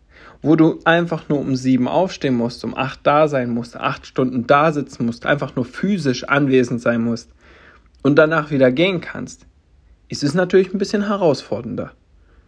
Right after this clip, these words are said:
Und genau das ist das Problem oder die Herausforderung der Menschen, dass sie nicht verstehen,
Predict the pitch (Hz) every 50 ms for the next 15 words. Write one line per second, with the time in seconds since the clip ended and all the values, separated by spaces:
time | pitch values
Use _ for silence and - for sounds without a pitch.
0 | _ _ _ _ _ _ _ - - - - - - 131 139 180 185 202 220 226
1 | 226 214 208 202 - 202 185 - 190 170 170 - - 151 135 151 185 208 220 214
2 | 190 151 135 135 131 131 135 131 139 143 147 170 208 - - - 175 151 147 143
3 | 135 127 127 131 147 175 202 226 - - 170 147 147 147 - - 147 135 143 175
4 | 226 226 - - - 160 - - - - 170 190 202 190 175